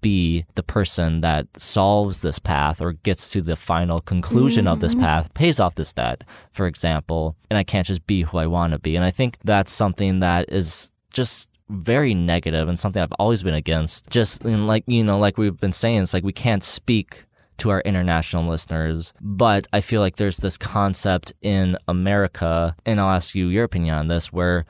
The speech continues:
Speaker 1: it feels like we're always focusing on how to be happy and not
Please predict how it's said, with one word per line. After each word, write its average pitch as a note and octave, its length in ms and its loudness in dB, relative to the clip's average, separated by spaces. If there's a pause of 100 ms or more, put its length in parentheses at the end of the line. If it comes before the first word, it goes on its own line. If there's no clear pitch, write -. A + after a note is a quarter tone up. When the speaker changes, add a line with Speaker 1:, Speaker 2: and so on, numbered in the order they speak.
Speaker 1:
it G2+ 60 -4
feels C#3+ 280 0
like A#2+ 120 0
we're A2 140 -2
always G2+ 280 2
focusing F#2 640 0
on E2 280 0
how F2+ 280 -2
to E2 80 -4
be D#2+ 100 -4
happy D#2+ 680 -4 (120)
and F#2+ 200 2
not F2 580 0